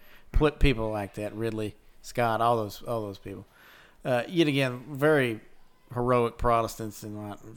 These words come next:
champions of the faith. But you'd have had that. And the reason that he's yet again seeking a divorce is that Henry wants an heir.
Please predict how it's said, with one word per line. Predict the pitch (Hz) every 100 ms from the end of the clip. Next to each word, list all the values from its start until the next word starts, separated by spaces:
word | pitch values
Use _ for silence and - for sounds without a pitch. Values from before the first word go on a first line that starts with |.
| 143
champions | 127 110 98 95
of | 95
the |
faith. | 95 101 95 - - - - - _
But | - 180
you'd | 233 185
have | 147
had | 139
that. | 127 131
And | 135 135 -
the | 156
reason | 135 220 220 160
that | 139 131
he's | 123
yet | 143 165
again | 139 127
seeking | - 202 185 131 120
a |
divorce | 110 110 135 139 110
is | 107 104
that | 110 104
Henry | 135 127 117
wants | 113 110 101
an |
heir. | 104 113 95